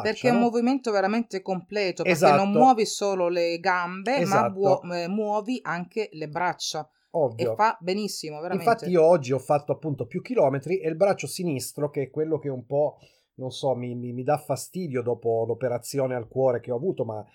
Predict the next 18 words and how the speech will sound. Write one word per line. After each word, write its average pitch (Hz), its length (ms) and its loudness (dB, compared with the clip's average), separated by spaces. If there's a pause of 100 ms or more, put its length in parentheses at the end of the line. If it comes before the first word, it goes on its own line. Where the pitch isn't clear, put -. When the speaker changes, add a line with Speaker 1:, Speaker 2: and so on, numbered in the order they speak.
(160)
Speaker 2:
ormai 113 260 -4
lo 110 80 -8
sanno 110 260 -8
già 156 160 -2
tutti, 135 440 -12 (280)
ehm, 117 720 -6 (100)
e 165 140 -6
mi 202 100 -2
dà 151 160 4
un 165 140 2
po', 151 200 6
mi 160 100 -4
fa 165 140 4
un 156 160 4
po', 151 320 4
eh, 117 580 0
male, 120 420 -4
però 185 380 4